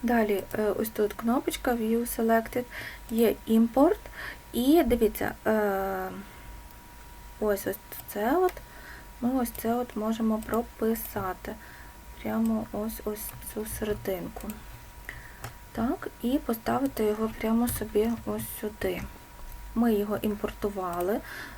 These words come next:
з цього сайту і ось можемо писати, е, для, е,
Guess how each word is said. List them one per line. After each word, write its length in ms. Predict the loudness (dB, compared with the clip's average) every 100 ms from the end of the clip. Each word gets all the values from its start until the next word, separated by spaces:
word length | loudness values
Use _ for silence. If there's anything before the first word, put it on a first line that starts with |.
| -2
з 100 | -2 0
цього 240 | 0 2 0
сайту 500 | 2 2 2 0 0
і 160 | 0 2
ось 200 | 2 0 -4 0
можемо 420 | 2 4 4 4
писати, 540 | 2 -2 0 0 -2 -6 -6 -6 -8 -4 -2
е, 100 | 0
для, 180 | 2
е, 320 | 0 0 -2